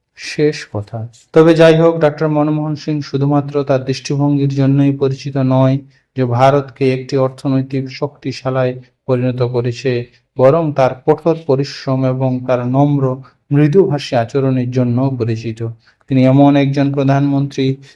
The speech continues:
যিনি শুধু যে লাফালাফির মাধ্যমেই ভারতকে এগিয়ে নিয়ে গেছেন, তার জন্যই নয়,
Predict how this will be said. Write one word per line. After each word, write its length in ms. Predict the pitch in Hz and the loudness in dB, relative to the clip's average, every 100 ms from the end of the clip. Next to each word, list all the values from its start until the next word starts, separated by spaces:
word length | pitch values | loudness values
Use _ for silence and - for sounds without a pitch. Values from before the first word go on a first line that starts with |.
| _ | _
যিনি 240 | 127 135 135 | 0 4 4
শুধু 300 | - 139 139 | 2 -2 -2
যে 120 | 147 143 | 2 4
লাফালাফির 680 | 123 123 143 139 131 147 135 | 4 0 0 0 -2 -4 -2
মাধ্যমেই 540 | 131 123 127 131 151 170 | -2 -4 -4 -2 0 0
ভারতকে 520 | 139 131 135 - 135 127 | 0 0 0 -2 0 0
এগিয়ে 380 | 123 127 135 123 120 - - - | 0 -4 -2 -2 -4 -16 -18 0
নিয়ে 200 | 135 131 | 4 4
গেছেন, 380 | 120 120 123 127 120 | 4 0 0 -2 -2
তার 220 | 120 120 120 | 0 0 0
জন্যই 440 | 120 117 120 120 113 | -6 -2 0 0 0
নয়, 220 | 117 113 | 0 0